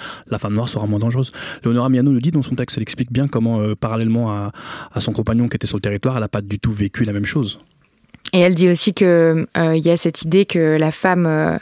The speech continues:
Speaker 2: euh, noire est vue comme souffrante et comme opprimée, euh, par, euh, l'homme noir. Et donc, euh,
Speaker 1: Mm.
Speaker 2: l'homme noir a, a tous les défauts, euh, tous les vices, et il s'agit de, de
Speaker 1: De
Speaker 2: l'empêcher de, de nuire et de libérer, euh,
Speaker 1: Et d'émanciper la femme noire,
Speaker 2: et
Speaker 1: hein.
Speaker 2: d'émanciper la femme noire. Euh,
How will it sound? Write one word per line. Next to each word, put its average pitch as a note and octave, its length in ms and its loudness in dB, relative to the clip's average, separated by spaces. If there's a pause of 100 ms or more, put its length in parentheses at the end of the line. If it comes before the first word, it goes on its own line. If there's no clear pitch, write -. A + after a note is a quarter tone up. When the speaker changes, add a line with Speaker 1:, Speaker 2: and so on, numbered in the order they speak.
(380)
Speaker 2:
euh, C#3+ 100 2
noire F3 300 4
est E3 80 2
vue E3+ 120 0
comme D#3+ 200 2
souffrante G#3 560 2
et E3 100 2
comme E3+ 300 2
opprimée, F#3+ 640 4
euh, E3 120 4
par, F3 300 4
euh, D3+ 200 2
l'homme F3 280 4
noir. E3+ 300 4
Et D#3 40 0
donc, D#3 220 2
euh, D3 80 2
Speaker 1:
Mm. D3 40 -2
Speaker 2:
l'homme D3+ 140 0
noir D#3 240 0
a, D3 140 -2
a - 140 -2
tous - 160 -6
les E3 100 0
défauts, E3 480 4
euh, D3+ 60 0
tous - 160 -4
les E3+ 100 4
vices, F3+ 320 0
et E3 80 4
il D#3 80 0
s'agit E3 300 0
de, D#3+ 280 0 (520)
de D#3 480 6
Speaker 1:
De A#2+ 40 4
Speaker 2:
l'empêcher F3+ 600 4
de, E3+ 220 4
de D#3+ 120 2
nuire F#3+ 540 6
et E3 80 4
de E3 100 4
libérer, F#3 640 6
euh, D3+ 220 0 (140)
Speaker 1:
Et B2 60 -4
d'émanciper A2 480 -2
la A2 100 -4
femme G2+ 180 -4
noire, A2+ 260 -2
Speaker 2:
et F3 40 2
Speaker 1:
hein. - 20 0
Speaker 2:
d'émanciper E3 420 2
la F3+ 140 2
femme D#3 180 0
noire. D3+ 180 0 (300)
Euh, F#3 320 2